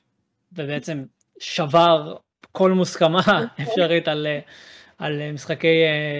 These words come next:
Speaker 1: אה, מחשב בסוני. אה, נכון שהורייזן גם יצא, אבל God of War זה סטייפל. אני, העובדה שהוא יצא הייתה באמת פסיכית. אה, אז היה את, אה, אה,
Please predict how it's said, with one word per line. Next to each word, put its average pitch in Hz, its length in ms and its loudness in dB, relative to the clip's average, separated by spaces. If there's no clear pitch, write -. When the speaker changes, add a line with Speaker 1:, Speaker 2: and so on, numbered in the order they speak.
Speaker 1:
אה, 151 220 -8
מחשב 156 380 -4
בסוני. 165 480 -4
אה, 143 420 -8
נכון 170 200 -2
שהורייזן 170 500 4
גם 156 180 0
יצא, 151 280 -2
אבל 131 160 -4
God 143 140 -2
of 135 160 -6
War 147 140 -4
זה 131 140 -10
סטייפל. 127 520 -8
אני, 120 400 -16
העובדה 143 300 -10
שהוא 151 160 -8
יצא 143 180 -6
הייתה 143 500 -8
באמת 135 260 -12
פסיכית. 131 420 -10
אה, 160 60 -8
אז 135 140 -10
היה 139 220 -2
את, 135 160 -10
אה, 147 40 -4
אה, 139 500 -6